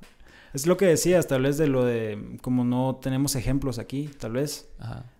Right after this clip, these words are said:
Speaker 1: De eso, uno s-, tiene, tiende a no, tal vez, apuntar tan alto, ¿va?
Speaker 2: Cabal.
Speaker 1: Y yo soy muy ambicioso, así, dem-, no voy a decir demasiado ambicioso porque no es bueno decir demasiado. Soy
Speaker 2: <laughs>
Speaker 1: súper ambicioso.
Speaker 2: Ajá.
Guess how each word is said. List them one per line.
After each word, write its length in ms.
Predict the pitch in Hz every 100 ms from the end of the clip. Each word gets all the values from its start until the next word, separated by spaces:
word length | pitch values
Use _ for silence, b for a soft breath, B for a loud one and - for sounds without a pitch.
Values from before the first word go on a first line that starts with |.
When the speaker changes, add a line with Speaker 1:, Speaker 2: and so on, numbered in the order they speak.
| -
Speaker 1:
De 200 | 120 123
eso, 420 | 147 170 165 151
uno 340 | - 139 139 131
s-, 300 | 120 - -
tiene, 680 | 127 131 127 117 107 107 - -
tiende 260 | 127 135
a 220 | 127 117
no, 340 | 107 110 117 113
tal 160 | 113
vez, 180 | 113 113
apuntar 380 | 123 117 107 117
tan 220 | 113 110
alto, 300 | 139 131 107
¿va? 220 | 101 127 - b b
Speaker 2:
Cabal. 220 | - 113 127
Speaker 1:
Y 40 |
yo 100 | 151
soy 180 | 151 151
muy 300 | 151 151 143
ambicioso, 540 | 123 113 120 135 127
así, 480 | 104 107 113 107 101 - _ - - 113 -
dem-, 260 | 131 127 - - - _ -
no 160 | 147
voy 80 | 151
a 40 |
decir 200 | 143 170
demasiado 380 | 147 151 113 143
ambicioso 400 | 151 135 160 160
porque 180 | 123 117
no 80 | 113
es 80 | 107
bueno 160 | 123
decir 220 | 117 - 117
demasiado. 640 | 117 95 - 139 135 98 139
Soy 300 | - 135 120
Speaker 2:
<laughs> 40 | -
Speaker 1:
súper 460 | - - 160 131
ambicioso. 560 | 123 110 - 151 139 113
Speaker 2:
Ajá. 300 | 120 120